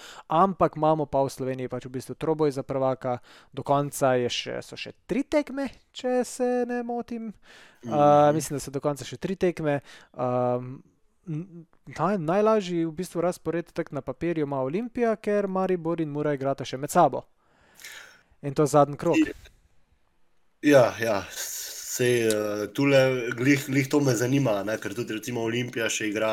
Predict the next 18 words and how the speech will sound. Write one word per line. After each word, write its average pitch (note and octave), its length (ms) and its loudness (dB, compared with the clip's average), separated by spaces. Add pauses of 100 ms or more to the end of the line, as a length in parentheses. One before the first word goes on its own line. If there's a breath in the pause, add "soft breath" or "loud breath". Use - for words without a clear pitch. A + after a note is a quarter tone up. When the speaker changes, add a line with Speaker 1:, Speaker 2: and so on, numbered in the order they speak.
(140)
Speaker 2:
igra G#2+ 260 0
s G2+ 120 -6
Celjem, B2 440 0
ki A#2+ 160 -12
se A2+ 140 -10
bo G#2+ 180 -6 (100)
Speaker 1:
Ja, G#2+ 60 -6
Speaker 2:
boril B2 520 0
za G2 220 -6
Speaker 1:
ja, D3+ 140 -8
ja. C3+ 80 -2
Speaker 2:
mesto A#2+ 340 -6
v A#2+ 60 -6
ligi, C#3+ 260 2 (480 loud breath)
in C3+ 160 -2
pa C#3 120 4
igra C#3 280 6
zadnjo, C#3 400 6